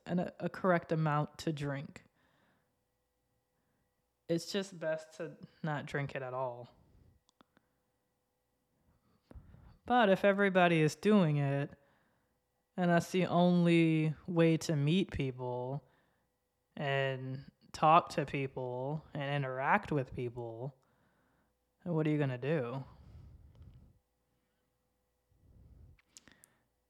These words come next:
It's just, it's creating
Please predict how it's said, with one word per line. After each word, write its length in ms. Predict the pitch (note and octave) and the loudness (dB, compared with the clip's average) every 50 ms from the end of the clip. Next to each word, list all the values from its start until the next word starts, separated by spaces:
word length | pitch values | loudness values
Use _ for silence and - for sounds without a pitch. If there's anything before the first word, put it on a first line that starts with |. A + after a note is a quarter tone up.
| _ _ _ - | _ _ _ -4
It's 260 | F3 F3 D#3+ - - | -4 -4 -4 -4 -8
just, 600 | - D#3+ D#3 C#3+ - - - - - - - - - _ _ _ _ _ _ _ _ _ _ _ _ _ _ _ _ _ _ _ _ _ _ _ _ _ _ _ _ _ _ _ _ _ _ _ _ _ _ _ - | -6 -6 -6 -6 -8 -12 -16 -16 -18 -18 -20 -20 -20 _ _ _ _ _ _ _ _ _ _ _ _ _ _ _ _ _ _ _ _ _ _ _ _ _ _ _ _ _ _ _ _ _ _ _ _ _ _ _ -4
it's 240 | E3 F3 E3+ - - | -4 -4 -4 -6 -12
creating 880 | - - - - F3+ F#3+ G3 A3 B3 B3 B3+ A#3+ A#3 A3+ A3+ A3+ G#3+ | -14 -10 -6 -4 -2 -2 0 0 0 0 0 0 0 0 -2 -4 -4